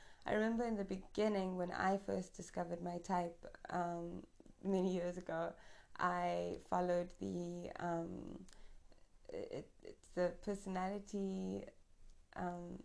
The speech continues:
personality types, uh, podcast, I think, by, um, Joel and Antonia, Joel and Antonia,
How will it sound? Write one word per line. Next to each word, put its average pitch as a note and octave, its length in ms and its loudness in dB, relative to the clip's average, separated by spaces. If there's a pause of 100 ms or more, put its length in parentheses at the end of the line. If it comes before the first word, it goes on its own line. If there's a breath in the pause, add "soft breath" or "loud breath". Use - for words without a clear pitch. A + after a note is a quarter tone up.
(180)
personality G3 520 0
types, - 800 -6 (840 soft breath)
uh, G2+ 340 2 (140)
podcast, A#3+ 680 0
I - 80 0
think, C#4 500 0
by, F#3+ 560 6
um, F3+ 540 2 (1120 loud breath)
Joel G3+ 320 8
and - 180 4
Antonia, F3+ 1000 0 (800)
Joel G#3 240 4
and G3 180 4
Antonia, F#3 800 0